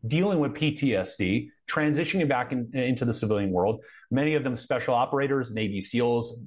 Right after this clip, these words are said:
Force Recon, people that work for J soc, et cetera. And it was amazing how the ability to get these people to heal and resolve stress and actually start sleeping better in a matter of weeks and getting off their medications,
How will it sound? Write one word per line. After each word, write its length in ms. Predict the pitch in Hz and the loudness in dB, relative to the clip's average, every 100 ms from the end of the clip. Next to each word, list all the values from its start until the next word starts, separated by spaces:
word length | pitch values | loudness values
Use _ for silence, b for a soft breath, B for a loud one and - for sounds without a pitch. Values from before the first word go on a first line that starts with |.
| - | -4
Force 260 | 120 98 95 | -2 -2 -2
Recon, 680 | 117 123 123 120 120 120 B B B - - | -2 0 0 0 0 -4 B B B -18 -10
people 220 | 117 135 135 | -4 0 0
that 100 | 110 | 0
work 240 | 120 117 | -2 -2
for 80 | 110 | -4
J 260 | 95 120 | -2 -2
soc, 380 | 127 135 120 117 | -2 0 0 -2
et 120 | 95 | -8
cetera. 520 | - 208 143 107 104 - B B B | -4 -2 0 0 0 -4 B B B
And 160 | 139 143 | -4 0
it 100 | 139 | 0
was 160 | 139 | 0
amazing 520 | 135 135 156 175 170 | 2 2 2 0 0
how 460 | 135 127 120 113 113 B B _ - | -2 -2 0 0 -2 B B _ -4
the 260 | 113 135 | 0 2
ability 460 | 120 123 139 156 151 | 2 2 2 2 0
to 160 | 151 | -2
get 240 | 113 131 - | -2 -2 -2
these 200 | 139 123 | -4 -2
people 320 | - 127 120 | -2 -2 -2
to 140 | 113 | -2
heal 600 | 101 - 147 120 90 - - | -4 0 0 2 0 -4 -4
and 160 | 120 123 | 0 0
resolve 500 | 113 123 131 131 - | 2 2 2 0 -4
stress 440 | - 107 92 - | -4 -2 -2 -4
and 100 | 123 | -4
actually 240 | 127 - | -2 -4
start 300 | 117 127 123 | -4 -4 -4
sleeping 480 | - - 151 151 127 | -6 -2 0 0 0
better 240 | 110 110 110 | 2 0 0
in 60 | |
a 40 | 110 | 0
matter 260 | 110 107 | 0 -2
of 80 | 104 | -2
weeks 360 | 123 135 120 - | 0 0 -2 -8
and 260 | 110 120 | -8 -4
getting 240 | 127 127 123 | -2 0 0
off 160 | 120 | 0
their 80 | 113 | 0
medications, 720 | 117 110 101 147 147 110 104 | 2 0 0 0 0 -2 -8